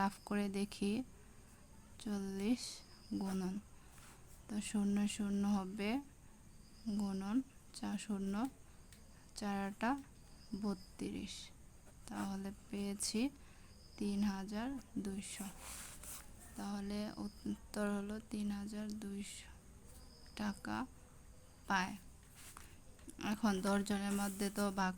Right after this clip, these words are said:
করে দেওয়া হবে, তাহলে অতএব দশ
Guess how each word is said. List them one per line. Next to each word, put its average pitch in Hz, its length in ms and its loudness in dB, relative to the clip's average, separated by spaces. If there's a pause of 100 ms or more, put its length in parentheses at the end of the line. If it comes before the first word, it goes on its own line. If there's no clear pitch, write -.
করে 202 200 0
দেওয়া 202 160 2
হবে, 202 180 0
তাহলে 196 260 -2
অতএব 208 380 2 (2000)
দশ 196 340 2